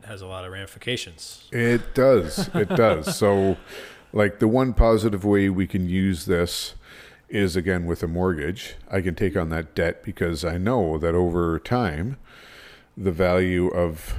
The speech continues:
Speaker 2: my debt is going to decrease without me doing anything, just
Speaker 1: Yeah.
Speaker 2: by, by, uh, by dint of having time pass. And as long
Speaker 1: Yeah.
Speaker 2: as I can
Speaker 1: As long as you can
Speaker 2: make money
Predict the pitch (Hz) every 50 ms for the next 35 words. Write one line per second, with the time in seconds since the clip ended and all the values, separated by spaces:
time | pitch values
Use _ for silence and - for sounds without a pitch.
0 | - - 131 101 90 87 92 101 110 117 104 82 80 73 76 78 - - - 87
1 | - - 92 82 82 82 - - 87 76 - - 92 - - - 139 135 104 82
2 | - - - - - 120 107 - 156 143 - 120 123 120 104 123 120 117 120 113
3 | 95 90 92 90 82 - - 73 78 - - _ _ - - - - - - 120
4 | 117 - 87 85 117 104 98 85 85 - - _ _ _ _ - 92 90 87 87
5 | 87 87 85 82 82 82 85 87 - - - 92 90 85 80 98 92 90 - -
6 | 101 95 85 - - 92 92 92 90 92 87 87 85 78 - - - - - -
7 | - - _ - - 107 95 90 85 85 80 - - 98 87 76 67 - - -
8 | - - - - - - - - 101 95 95 87 - 101 101 101 98 95 92 85
9 | 98 95 92 - 104 98 92 90 87 87 87 82 - - - 113 - 113 120 131
10 | 135 127 120 - 127 120 104 101 104 104 101 113